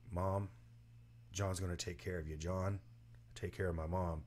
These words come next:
And the Bible says that she was in his home ever since.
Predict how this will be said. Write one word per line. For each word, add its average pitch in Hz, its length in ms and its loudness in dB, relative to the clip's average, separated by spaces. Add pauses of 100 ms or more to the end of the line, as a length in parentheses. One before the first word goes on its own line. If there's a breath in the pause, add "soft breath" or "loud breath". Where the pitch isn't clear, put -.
(560 loud breath)
And 92 140 2
the 90 60 2
Bible 92 260 8
says 90 220 2
that 85 80 -2
she - 140 0
was 90 160 4
in 90 100 2
his 85 160 0
home 87 260 0 (420)
ever 87 140 0
since. 127 320 0